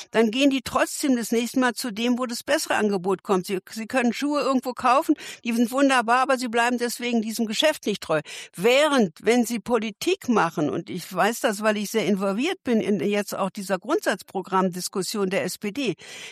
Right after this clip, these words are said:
dann müssen sie ein Angebot an Politik, also an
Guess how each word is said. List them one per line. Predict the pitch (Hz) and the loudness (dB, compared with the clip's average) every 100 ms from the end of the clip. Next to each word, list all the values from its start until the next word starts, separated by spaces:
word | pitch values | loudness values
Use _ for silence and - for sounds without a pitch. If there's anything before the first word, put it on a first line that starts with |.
| - | -2
dann | 240 254 | 4 6
müssen | 320 320 | 6 2
sie | 262 277 - | 2 -2 -2
ein | 226 180 - | -2 -2 -2
Angebot | 214 285 330 311 269 277 233 - | 2 4 4 2 0 -2 -2 -4
an | 208 214 196 - | 0 2 0 0
Politik, | 240 220 190 - 349 - - - - - | 0 0 -4 -2 -2 -2 -6 -20 -14 -4
also | 208 202 | -2 -2
an | - 208 | 0 0